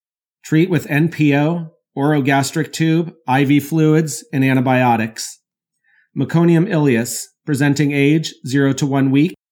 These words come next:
Vomiting is feculent and late. Keywords,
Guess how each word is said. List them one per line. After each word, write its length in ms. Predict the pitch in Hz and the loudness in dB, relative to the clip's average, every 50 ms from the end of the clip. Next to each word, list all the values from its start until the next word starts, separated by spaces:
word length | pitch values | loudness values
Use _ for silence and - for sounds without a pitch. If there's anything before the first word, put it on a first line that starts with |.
| _ _ _ _ _ _ _ - | _ _ _ _ _ _ _ -6
Vomiting 580 | 120 135 139 143 147 147 147 147 151 170 - - | -2 0 0 2 2 2 2 2 2 0 -2 -4
is 160 | 139 123 - | -6 -8 -6
feculent 640 | - - 143 131 - - 156 143 147 147 151 - - _ | -2 -2 -2 -2 0 -2 -2 0 0 -2 -2 -4 -10 _
and 180 | - 131 123 123 | -6 -4 -4 -2
late. 340 | 123 127 135 151 185 - - - _ _ _ _ _ _ _ _ _ _ _ _ _ _ _ _ _ _ - | 0 2 2 0 0 -2 -10 -18 _ _ _ _ _ _ _ _ _ _ _ _ _ _ _ _ _ _ 0
Keywords, 560 | 160 156 147 156 151 156 165 180 165 - - | 0 2 2 2 2 2 2 0 -2 -6 -12